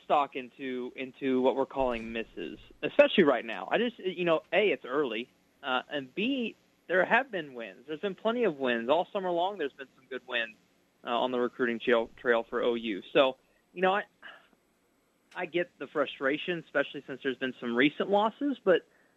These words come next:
they're, they're doing, they're doing well. They're in the discussion for some of these guys that they probably haven't been in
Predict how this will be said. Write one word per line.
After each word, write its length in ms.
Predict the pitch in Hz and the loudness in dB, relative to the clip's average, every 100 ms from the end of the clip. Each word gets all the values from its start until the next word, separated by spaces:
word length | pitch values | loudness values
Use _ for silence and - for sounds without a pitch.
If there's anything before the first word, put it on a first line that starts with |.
| _ _ _ _ _ _ 170 - | _ _ _ _ _ _ -20 -4
they're, 140 | 170 170 156 | -2 0 4
they're 120 | 165 | 2
doing, 420 | 147 208 214 180 - | 4 2 2 -4 -2
they're 100 | 151 | 0
doing 360 | 175 190 170 | 2 0 0
well. 240 | 151 123 117 | 0 0 0
They're 160 | 143 | -2
in 160 | 156 208 | -2 -2
the 80 | 226 | -2
discussion 640 | 160 - - 208 - 151 - | -2 -4 -2 0 -2 -12 -10
for 120 | 131 | -10
some 80 | 143 | -10
of 60 | 123 | -4
these 160 | 120 - | -4 2
guys 180 | 123 131 | 2 0
that 100 | - | -6
they 80 | 131 - | -16 -4
probably 200 | 180 151 | -2 -2
haven't 220 | 139 135 | -4 -6
been 140 | 131 | -10
in 60 | 135 | -10